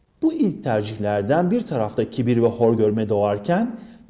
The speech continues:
diğer tarafta utanç ve kıskançlık doğar ki bunların mayalanmasından ortaya çıkan bileşimler sonunda mutluluğu ve masumiyeti öldürürler.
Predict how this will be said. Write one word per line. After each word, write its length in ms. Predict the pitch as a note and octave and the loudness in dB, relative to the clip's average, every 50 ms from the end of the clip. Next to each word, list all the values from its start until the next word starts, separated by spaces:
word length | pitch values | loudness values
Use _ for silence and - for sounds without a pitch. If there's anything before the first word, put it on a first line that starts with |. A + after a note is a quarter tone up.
| C#3+ C#3 | -4 0
diğer 340 | F3+ A3+ G#3+ F#3 D3+ - - | 2 4 4 4 2 0 -4
tarafta 380 | C3+ A2+ A2 A2 A2 - C#3 | -4 -2 -2 -2 0 -2 -2
utanç 520 | - - C3+ - - F3 A3+ B3 A#3+ - C4 G3 | -2 -2 -6 -6 -4 -4 -4 -4 -4 -6 -2 0
ve 120 | G3+ G#3+ G#3 | 0 0 0
kıskançlık 640 | G#3 - - - A3+ A#3 A3+ A3+ - C#4 C#4 - | -2 -10 -8 -6 -4 -4 -4 -2 -2 -4 -2 0
doğar 420 | C#3 A#2+ G#2 G2 F#2+ F#2 F#2+ - - | 0 2 2 2 0 -2 -4 -8 -4
ki 320 | - G3 A#3 B3+ A3+ - - - - - - - _ | 0 0 0 2 0 -6 -12 -18 -20 -20 -20 -10 _
bunların 440 | C3 C3+ D3 C#3+ D3 D3+ E3 G3 A3 | -2 0 0 0 0 0 0 0 0
mayalanmasından 840 | G#3 D#3+ B2 A2+ G#2+ G#2+ A2 G#2+ G#2 G#2 A2 G#2 - C3 C3 C3+ B2+ | 0 2 2 2 2 2 0 -2 -2 -4 -6 -6 -6 -4 -4 -4 0
ortaya 420 | G2 A#2+ A#2 A2+ - C3+ A#2+ A2 | 2 2 2 2 0 -2 -2 -2
çıkan 400 | - - - B2+ A2+ G#2+ G#2 G2+ | -2 -4 -8 -8 -6 -6 -4 -4
bileşimler 680 | G#2+ G#2+ A2 G#2+ - - A2+ A2 A2 C3 E3+ A3+ C4 - - - - - - - _ _ _ | -2 -2 -2 -4 -4 -6 -6 -4 -2 0 0 0 0 -2 -6 -16 -20 -20 -20 -20 _ _ _
sonunda 500 | - - - A2+ G#2+ A2+ A2+ A#2 C3 C3 | -20 -14 -10 -6 -4 -2 0 0 0 0
mutluluğu 500 | B2 A#2 A#2 - A#2+ A2+ B2 D#3 G3 F#3+ | 0 -2 -4 -2 0 2 4 4 6 4
ve 80 | C#3 | 4
masumiyeti 680 | A#2+ A2+ A2 G#2+ G#2 - - A#2 G#2+ A2 A2+ A2 F3+ D#3+ | 2 2 0 0 -2 -4 -6 -4 -2 -2 2 4 4 4
öldürürler. 680 | B2 B2+ C#3 C#3 E3 E3+ F#3 F#3 F3 G3+ A3 F#3 B2 | 6 6 6 6 6 6 6 6 6 6 2 2 0